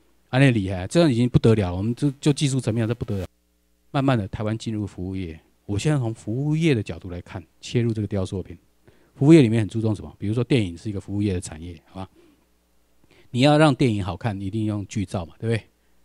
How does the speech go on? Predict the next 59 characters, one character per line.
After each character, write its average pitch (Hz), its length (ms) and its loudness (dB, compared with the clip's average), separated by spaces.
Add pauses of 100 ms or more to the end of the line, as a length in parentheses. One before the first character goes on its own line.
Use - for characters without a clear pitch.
(560)
剧 120 140 -6
照， 95 220 -6
比 101 100 -10
如 98 60 -8
说 113 100 -6
Kano 107 400 -2
啊， 87 200 -4
哈， 104 280 0
然 107 140 -4
后 113 80 -2
剧 - 180 -4
照 87 340 -6
要 117 120 -10
很 92 180 -8
吸 107 200 -6
引 90 60 -6
人， 82 120 -10
一 - 20 -8
看， - 220 -6
哦， 156 100 0
这 139 140 -4
个 113 100 -4 (480)
好 95 360 -10
像 131 180 2
不 117 80 -2
错 113 220 2
看 107 200 0
哦， 90 160 -8 (160)
就 - 140 -20
去 98 60 -4
看 - 180 -12
了， - 140 -16
对 117 120 0
不 120 160 6
对？ - 40 -20 (720)
不 160 80 8
一 156 40 8
定 160 140 10
每 104 140 4
个 139 100 6
人 120 100 6
都 131 80 0
可 131 60 2
以 117 60 8
上 127 160 0
YouTube 123 140 4
去 117 180 4
看 113 180 2
trailer 110 400 -2
嘛， 80 200 -12
啊， 107 220 -2 (360)
有 101 100 -6
的 113 80 2
人 104 160 0
就 120 140 0
看 117 200 0 (480)
剧 120 140 0
照 95 220 -2
嘛。 76 100 -14